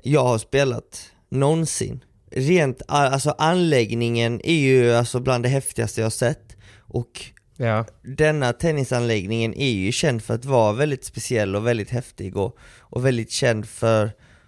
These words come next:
Speaker 1: för just de här skulpturerna runt kring paddelbanorna. Man känner att det är
Speaker 2: Mm.
Speaker 1: historia här i Rom, liksom, runt anläggningen.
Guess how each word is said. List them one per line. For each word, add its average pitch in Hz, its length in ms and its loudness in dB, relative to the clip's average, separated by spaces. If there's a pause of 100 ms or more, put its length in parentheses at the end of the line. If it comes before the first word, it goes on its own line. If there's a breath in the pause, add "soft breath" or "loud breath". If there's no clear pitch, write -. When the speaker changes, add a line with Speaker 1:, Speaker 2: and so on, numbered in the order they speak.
(180 soft breath)
Speaker 1:
för - 180 0
just 165 300 2 (160)
de 147 160 0
här 156 180 2
skulpturerna 135 880 2
runt 131 420 -2
kring 139 320 -2
paddelbanorna. 120 1080 2 (420 loud breath)
Man 135 120 2
känner 151 300 2
att 135 100 -2
det 147 80 0
är 147 40 4
Speaker 2:
Mm. 151 140 2
Speaker 1:
historia 131 720 0
här 151 400 0
i 131 100 2
Rom, 113 300 0
liksom, 104 640 -6 (320)
runt 123 220 -2
anläggningen. 110 560 -4